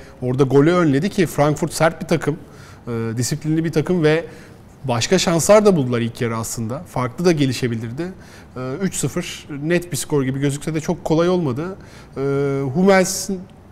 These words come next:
çok iyi oynadığı, bir Şampiyon Ligi'nde de inanılmaz iki maç çıkardı. Boateng döndü dört ay aradan sonraki. O da tam ihtiyaç olunacak zamanda. Şimdi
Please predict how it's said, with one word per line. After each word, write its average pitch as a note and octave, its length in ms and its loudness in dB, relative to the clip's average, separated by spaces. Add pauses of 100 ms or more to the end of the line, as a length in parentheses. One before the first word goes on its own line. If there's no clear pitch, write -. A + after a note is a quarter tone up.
çok F3+ 200 0
iyi E3+ 100 4
oynadığı, C#3+ 420 2 (1300)
bir B2 360 0
Şampiyon D#3 480 2
Ligi'nde D3+ 340 2
de B2+ 220 2 (240)
inanılmaz C3+ 440 0
iki C3 140 -4
maç B2+ 180 -2
çıkardı. E3+ 540 0 (380)
Boateng E3+ 520 6
döndü C3 420 0
dört C3 240 0
ay B2+ 120 2
aradan A#2+ 260 -2
sonraki. B2+ 600 -2 (380)
O C3 120 -2
da C#3 80 4
tam D#3+ 280 2 (460)
ihtiyaç C#3+ 460 2
olunacak C3 440 0
zamanda. B2+ 520 -2
Şimdi B2 440 -4